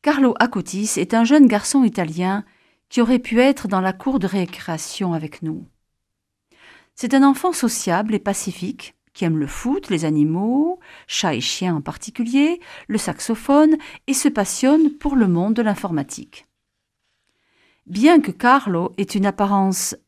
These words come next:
ordinaire, il n'est pas tout à fait comme les autres. À trois mois, il parle déjà, et à cinq mois, fait des phrases construites. Doué d'une intelligence exceptionnelle,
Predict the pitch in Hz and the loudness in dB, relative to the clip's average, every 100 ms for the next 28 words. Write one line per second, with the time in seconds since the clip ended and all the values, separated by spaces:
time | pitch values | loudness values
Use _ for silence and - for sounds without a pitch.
0 | _ 170 175 185 196 254 330 311 202 - | _ -8 -4 2 2 4 2 0 -6 -12
1 | _ _ _ _ 220 214 214 - 339 - | _ _ _ _ 0 2 2 0 -4 -4
2 | 196 - 277 196 170 156 156 143 - - | -6 -4 -2 0 0 -2 -4 -8 -10 -20
3 | _ _ _ _ _ _ _ _ _ _ | _ _ _ _ _ _ _ _ _ _
4 | _ _ _ _ 165 - - 247 269 311 | _ _ _ _ -8 -4 2 4 6 4
5 | 339 339 _ 180 - 254 269 190 180 156 | 0 -6 _ -14 -4 -2 0 -2 -2 -4
6 | 160 285 - _ _ _ _ _ _ _ | -6 -8 -14 _ _ _ _ _ _ _
7 | _ _ 214 165 143 - 285 302 285 285 | _ _ -4 -4 -4 2 4 4 6 6
8 | 311 339 - _ - 269 220 220 - 269 | 6 2 -4 _ -6 -2 0 -2 -2 -2
9 | 269 208 - 240 233 - 185 151 - - | -2 -2 -2 -2 -2 -4 -6 -6 -10 -18
10 | _ _ _ _ _ _ _ _ _ _ | _ _ _ _ _ _ _ _ _ _
11 | _ _ _ _ _ 175 214 220 302 220 | _ _ _ _ _ -4 0 4 4 4
12 | 190 196 202 190 175 190 165 160 - - | 4 2 0 -4 -4 -4 -4 -4 -8 -10
13 | - 175 - - 208 247 285 277 269 | -6 -6 -6 -4 0 2 4 4 2